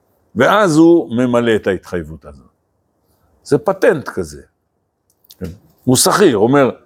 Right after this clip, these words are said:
"אתה תגיד לי באיזה שעה", בסדר? יש אנשים, יש לי, אה, אה, שני, שלישי, רביעי,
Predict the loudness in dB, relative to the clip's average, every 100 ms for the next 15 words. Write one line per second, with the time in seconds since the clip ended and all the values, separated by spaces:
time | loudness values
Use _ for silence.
0 | _ _ _ -4 0 0 0 0 0 0
1 | 2 2 2 0 0 2 4 4 2 -2
2 | _ _ _ _ _ _ -8 -8 -8 -10
3 | -8 -6 -4 -4 0 0 0 -4 -10 _
4 | -4 -2 0 2 2 0 -2 0 0 -2
5 | -4 -4 0 0 0 -2 -6 -14 _ _
6 | _ _ -4 0 2 0 0 0 2 4
7 | 4 2 2 4 2